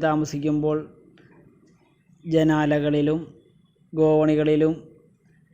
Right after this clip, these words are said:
മലമ്പനി, ഡെങ്കിപ്പനി പരത്തുന്ന കൊതുകുകളെ വളർത്തുന്ന അലങ്കാര ചെടികൾ മാത്രമാണ് വെ-, വെച്ചിരിക്കുന്നത് വീടുകളിൽ, ഫ്ലാറ്റുകളിൽ. മരങ്ങളും വനങ്ങളും എല്ലാം നശിപ്പിക്കപ്പെടുകയും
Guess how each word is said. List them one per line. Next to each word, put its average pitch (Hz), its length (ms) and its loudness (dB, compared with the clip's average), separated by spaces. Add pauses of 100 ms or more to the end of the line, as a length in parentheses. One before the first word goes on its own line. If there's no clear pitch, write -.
(460)
മലമ്പനി, 151 640 2 (320)
ഡെങ്കിപ്പനി 151 580 0 (220)
പരത്തുന്ന 151 480 -2 (600)
കൊതുകുകളെ 151 640 0
വളർത്തുന്ന 151 460 0 (640)
അലങ്കാര 151 500 0 (120)
ചെടികൾ 160 360 0 (160)
മാത്രമാണ് 151 560 -2 (160)
വെ-, 151 240 -2
വെച്ചിരിക്കുന്നത് 139 760 -4
വീടുകളിൽ, 135 440 -4 (360)
ഫ്ലാറ്റുകളിൽ. 135 600 -4 (1000)
മരങ്ങളും 156 480 0 (160)
വനങ്ങളും 156 480 0 (880)
എല്ലാം 165 280 -2
നശിപ്പിക്കപ്പെടുകയും 160 880 -2